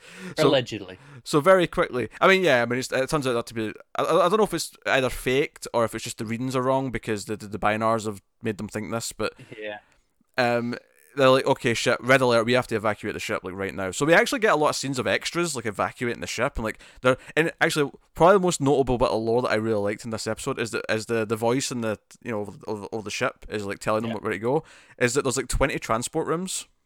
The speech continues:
Speaker 1: which obviously we've, we've only ever seen the one. <laughs> But if
Speaker 2: Yeah.
Speaker 1: you listen to the
Speaker 2: Um,
Speaker 1: voice, she's like, "Oh,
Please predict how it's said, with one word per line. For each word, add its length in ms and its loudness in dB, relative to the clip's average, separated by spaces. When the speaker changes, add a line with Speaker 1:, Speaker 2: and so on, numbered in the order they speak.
Speaker 1:
which 320 0
obviously 320 0
we've, 80 -6
we've 220 0
only 100 4
ever 140 -2
seen 180 -2
the 80 -2
one. 340 0
<laughs> 40 -20
But 100 2
if 60 8
Speaker 2:
Yeah. 60 2
Speaker 1:
you 40 4
listen 200 2
to 60 -2
the 60 2
Speaker 2:
Um, 60 -2
Speaker 1:
voice, 300 2
she's 220 0
like, 240 0
"Oh, 260 4